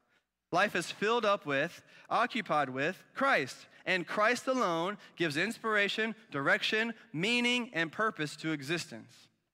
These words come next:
Paul views his life in time as totally determined and controlled by his own love for and commitment to Christ.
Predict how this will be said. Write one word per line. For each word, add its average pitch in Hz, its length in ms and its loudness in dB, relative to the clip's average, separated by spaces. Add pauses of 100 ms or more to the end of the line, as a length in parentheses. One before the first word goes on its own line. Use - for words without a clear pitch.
(540)
Paul 202 180 2
views 220 280 0
his 254 200 0
life 156 360 4
in 233 180 0
time 147 400 0
as 165 220 0
totally 254 480 0
determined 208 640 -2 (280)
and 214 260 2
controlled 156 520 0
by 147 140 2
his 151 180 -2
own 180 260 -2
love 185 280 2
for 131 560 -4 (240)
and 139 120 -4
commitment 151 600 -4
to 127 480 -4 (300)
Christ. 120 460 -6